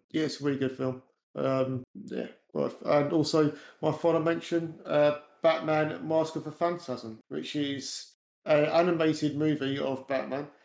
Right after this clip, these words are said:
And if you haven't watched it, 'cause it's one of those films that was released nineteen ninety-three to very little fanfare, a lot of people may not have seen it, but if you haven't watched it, watch it.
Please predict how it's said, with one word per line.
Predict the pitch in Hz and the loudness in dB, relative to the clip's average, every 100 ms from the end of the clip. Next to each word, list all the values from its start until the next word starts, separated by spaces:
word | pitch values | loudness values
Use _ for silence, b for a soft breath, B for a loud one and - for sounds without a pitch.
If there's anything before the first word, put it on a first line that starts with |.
| b _ | b _
And | 147 147 | -2 0
if | 127 | -2
you | 151 | -2
haven't | 170 175 156 | -2 -2 2
watched | 170 175 - | 2 2 -2
it, | 151 170 - | -4 -4 -6
'cause | - 156 | -4 -4
it's | 160 | 0
one | 165 | 0
of | |
those | 151 156 151 | 4 2 2
films | - 165 156 | -2 -2 -2
that | 143 | -6
was | 127 | -8
released | 151 156 151 - | -2 0 0 -4
nineteen | 160 160 151 | -4 -4 -2
ninety-three | 156 - - 160 156 | -6 -8 -4 -2 -2
to | - | -6
very | 139 165 156 | -2 2 2
little | 156 151 | 2 -4
fanfare, | - 147 143 - 147 143 B B | -2 -2 -2 0 0 -2 B B
a | - | -2
lot | 143 156 | 0 0
of | 170 | 0
people | 160 147 | -4 0
may | 147 | 0
not | 147 156 | 0 0
have | 165 | -2
seen | - 156 147 | -2 -2 -2
it, | 156 - _ _ | -6 -10 _ _
but | - | -10
if | |
you | - | -4
haven't | 160 156 | -4 -2
watched | 147 156 - 143 | -2 -2 -2 -4
it, | 147 - _ _ _ - | -4 -8 _ _ _ -6
watch | 147 160 - | -4 -4 -4
it. | 151 - | -4 -4